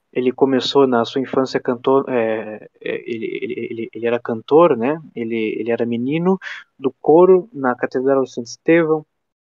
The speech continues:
Depois, é, nos seus doze, quatorze anos, quando, quando há aquela, aquela mudança de voz, ele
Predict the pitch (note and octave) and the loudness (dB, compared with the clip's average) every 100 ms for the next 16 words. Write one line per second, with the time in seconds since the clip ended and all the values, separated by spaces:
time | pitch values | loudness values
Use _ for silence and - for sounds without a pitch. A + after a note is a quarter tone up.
0 | _ _ C#3 C3 D#3 D#3 D3 - - _ | _ _ 0 2 6 6 4 -2 -14 _
1 | _ _ _ _ _ _ _ - B2 A#2+ | _ _ _ _ _ _ _ -4 0 2
2 | A#2 A#2 A2 B2 A2+ A2+ C3 A#2+ A2+ A2 | 2 0 -4 -6 -8 -6 -6 -4 -8 -4
3 | A#2+ A2+ A#2+ A#2 A2+ - - - A2+ A2 | -6 -4 -4 -4 -6 -12 -14 -14 -10 -8
4 | A2 - A2 A#2 A#2 B2 A#2 B2+ - _ | -8 -10 -4 -2 0 0 0 0 -4 _
5 | _ _ _ _ _ - A2+ A#2+ A#2 A#2 | _ _ _ _ _ -14 -8 -6 -4 -2
6 | A#2+ A#2 A#2 A2+ A2+ A2 G#2 - - - | -4 -4 -6 -2 2 2 0 -4 -8 -12
7 | _ A2+ A#2 A#2 A2+ A2+ A2 G#2+ A2 A2+ | _ -6 -4 -2 -2 -2 -4 -4 -6 -8
8 | A2 | -14